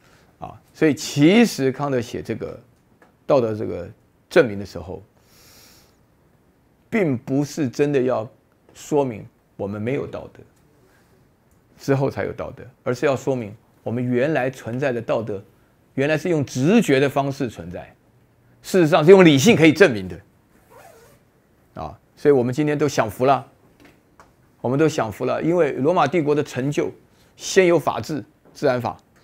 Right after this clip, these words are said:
再加上康德的这种民主式的思维，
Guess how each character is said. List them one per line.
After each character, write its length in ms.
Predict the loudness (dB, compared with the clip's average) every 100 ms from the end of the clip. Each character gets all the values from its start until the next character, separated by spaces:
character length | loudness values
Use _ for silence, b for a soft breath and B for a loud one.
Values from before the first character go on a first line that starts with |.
| b b
再 140 | 0 4
加 180 | 4
上 260 | 4 0 -2 _ _ _ _ _ b b b _ _ _ _ _ _ _ _ _ _
康 160 | -2
德 120 | 0 0
的 100 | 0
这 100 | -2
种 200 | -6 -12 _ _ _ _ _ _ _ _
民 420 | -4 0 2 2 2
主 140 | 0
式 160 | -2 -2
的 100 | -2
思 160 | -4
维， 240 | -4 -4